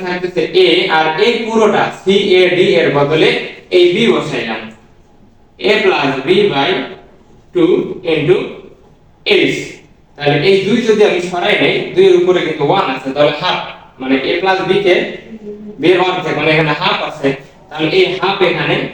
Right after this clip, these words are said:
সরাই নিলাম, এখানে a plus b into h এটা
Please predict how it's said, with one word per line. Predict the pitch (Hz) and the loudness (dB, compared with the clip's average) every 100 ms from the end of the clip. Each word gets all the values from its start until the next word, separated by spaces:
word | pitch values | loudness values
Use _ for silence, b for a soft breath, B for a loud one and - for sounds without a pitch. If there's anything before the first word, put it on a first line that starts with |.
| - _ _ - | -16 _ _ -10
সরাই | 180 185 160 | -2 -2 0
নিলাম, | - 175 170 | 0 0 0
এখানে | 156 156 156 156 190 | -2 -2 -2 0 0
a | 196 | 2
plus | 151 135 185 - 139 127 | -2 -2 -4 -2 -2 2
b | 190 - | 2 4
into | 135 - 180 - - - - - _ _ _ - 175 | 2 2 2 2 0 -10 -18 -20 _ _ _ 0 2
h | - 190 | 0 0
এটা | 208 | 2